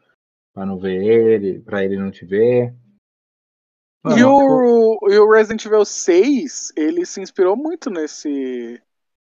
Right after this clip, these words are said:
Speaker 2: nesse coisa.
Speaker 1: Que parte?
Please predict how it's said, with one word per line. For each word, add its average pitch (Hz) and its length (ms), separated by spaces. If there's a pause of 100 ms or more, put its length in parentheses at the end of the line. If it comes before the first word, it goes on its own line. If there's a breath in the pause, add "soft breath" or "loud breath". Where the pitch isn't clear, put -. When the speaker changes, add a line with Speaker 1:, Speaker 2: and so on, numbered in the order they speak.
(420)
Speaker 2:
nesse 135 680
coisa. 120 460 (800)
Speaker 1:
Que 123 160
parte? 101 560